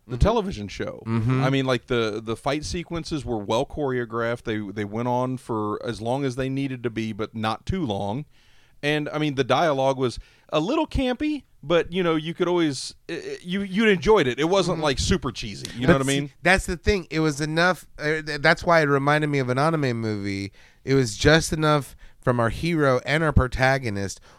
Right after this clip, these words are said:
Speaker 2: where we don't need a lot of yakky
Speaker 1: Right.
Speaker 2: smack.
Speaker 1: Yep.
Speaker 2: This isn't a, this isn't necessarily needed to be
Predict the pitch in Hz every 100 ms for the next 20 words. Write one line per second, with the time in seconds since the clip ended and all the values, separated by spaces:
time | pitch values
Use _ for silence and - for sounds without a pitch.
0 | - 107 117 123 117 104 110 135 120 135
1 | 135 113 135 120 101 98 95 87 95 120
2 | 123 90 - 98 82 104 113 - - 101
3 | 139 127 139 131 135 123 120 117 127 123
4 | 131 123 113 107 117 117 - 123 120 117
5 | 110 104 107 113 120 113 - 110 95 107
6 | 107